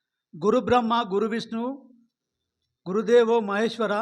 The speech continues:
గురు సాక్షాత్ పరబ్రహ్మ, తస్మై శ్రీ గురువే నమః. గు రు, గు అంటే చీకటి, రు అంటే తొలగించేవారు.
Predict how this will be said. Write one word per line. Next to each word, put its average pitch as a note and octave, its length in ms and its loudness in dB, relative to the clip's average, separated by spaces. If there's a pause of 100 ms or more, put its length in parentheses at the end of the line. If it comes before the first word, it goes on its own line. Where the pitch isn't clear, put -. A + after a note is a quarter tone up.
(260)
గురు F#3+ 160 -6
సాక్షాత్ A#3 540 -4
పరబ్రహ్మ, G3+ 520 -4
తస్మై G#3 460 -6
శ్రీ G3+ 220 -8
గురువే F3+ 280 -6
నమః. F3 320 -8 (1400)
గు G3+ 240 -2 (300)
రు, A#3+ 120 4 (1500)
గు E3+ 240 -6
అంటే B3+ 240 2 (120)
చీకటి, G#3+ 380 0 (500)
రు G3 180 -2
అంటే A3 160 0
తొలగించేవారు. G3 720 -4